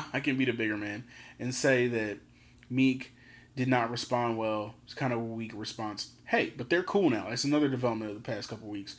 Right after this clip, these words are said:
Is now th-, Drake brought him out in Boston, and Drake brought Meek out in Philly. So that beef is done.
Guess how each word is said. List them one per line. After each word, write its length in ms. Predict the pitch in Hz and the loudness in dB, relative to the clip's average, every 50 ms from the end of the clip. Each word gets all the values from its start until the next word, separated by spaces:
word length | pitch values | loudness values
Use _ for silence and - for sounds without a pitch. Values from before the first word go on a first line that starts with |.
| - - - - - | -18 -20 -20 -16 -10
Is 140 | - 120 123 | -6 -2 2
now 260 | 135 131 131 127 123 | 2 4 4 4 2
th-, 220 | 123 123 - - - - - - - | 0 -4 -10 -14 -16 -20 -20 -20 -8
Drake 300 | - 139 139 139 135 139 | -2 2 2 2 2 2
brought 180 | 139 131 131 131 | 2 2 4 4
him 140 | 135 131 | 4 2
out 240 | 127 123 123 120 - - | 4 2 2 -2 -4 -8
in 400 | 123 120 123 120 120 117 117 113 | -6 -4 -4 -2 -2 -2 -4 -2
Boston, 460 | 117 127 127 139 143 - - 190 190 | 0 2 2 2 2 0 -2 -4 -4
and 200 | 180 - - 123 | -4 -4 -4 -4
Drake 360 | 117 127 123 127 123 127 - | -2 0 0 0 0 -4 -6
brought 380 | - 127 120 120 120 117 113 - | -4 -2 0 0 0 -2 -4 -6
Meek 280 | 131 120 120 117 117 110 | -6 -4 -4 -6 -6 -6
out 320 | 113 120 120 117 117 117 - - | -2 -2 -2 -2 -4 -6 -8 -8
in 140 | 120 120 | -6 -6
Philly. 360 | 117 - 139 120 87 - - - - - - - - - - - - | -4 -2 -4 -4 -4 -6 -12 -20 -20 -20 -20 -20 -20 -20 -20 -18 -10
So 380 | - - 135 131 127 123 120 | -2 2 4 6 6 6 4
that 240 | 120 131 143 147 135 | 6 4 4 4 4
beef 180 | 135 131 127 131 | 2 2 2 2
is 120 | 127 123 | -2 2
done. 280 | 123 151 156 127 92 | 4 4 2 2 0